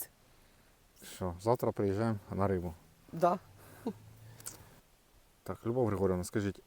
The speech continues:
Speaker 1: які сусіди у вас?
Speaker 2: Сусіди дуже хороші в нас.
Speaker 1: Це у вас з лівого боку, от там,
Speaker 2: І
Speaker 1: де
Speaker 2: з лівого боку Мар'янка.
Speaker 1: Мгм.
Speaker 2: От, дуже хороша дівчинка. Е, чоловік пішов служити.
Speaker 1: Мгм.
Speaker 2: От.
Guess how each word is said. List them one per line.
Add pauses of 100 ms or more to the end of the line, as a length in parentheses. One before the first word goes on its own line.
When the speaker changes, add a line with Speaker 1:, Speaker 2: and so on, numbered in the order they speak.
(120)
Speaker 1:
які
сусіди
у
вас? (600)
Speaker 2:
Сусіди
дуже
хороші
в
нас. (460)
Speaker 1:
Це
у
вас
з
лівого
боку,
от
там,
Speaker 2:
І
Speaker 1:
де
Speaker 2:
з
лівого
боку (200)
Мар'янка. (100)
Speaker 1:
Мгм. (160)
Speaker 2:
От, (120)
дуже
хороша
дівчинка. (800)
Е,
чоловік
пішов
служити. (420)
Speaker 1:
Мгм. (100)
Speaker 2:
От.